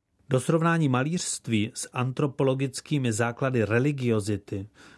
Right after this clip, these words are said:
a také s vírou v budoucnost se Malevič nepouští náhodou. Jeho krédo zní, že prostřednictvím malířství se ustavuje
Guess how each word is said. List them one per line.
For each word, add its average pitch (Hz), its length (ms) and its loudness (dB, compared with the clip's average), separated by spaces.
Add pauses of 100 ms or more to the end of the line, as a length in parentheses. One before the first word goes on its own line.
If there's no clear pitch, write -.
(120)
a 117 60 -4
také 120 280 0
s 113 60 0
vírou 131 260 2
v 104 120 -4
budoucnost 117 1000 -2
se - 160 -6
Malevič 135 400 -2
nepouští 131 520 -4
náhodou. 110 680 -2 (640)
Jeho 117 220 2
krédo 131 760 0 (280)
zní, 110 680 -2 (360)
že - 120 -2
prostřednictvím 131 960 -4
malířství 113 1000 -2 (840)
se - 180 -6
ustavuje 151 920 0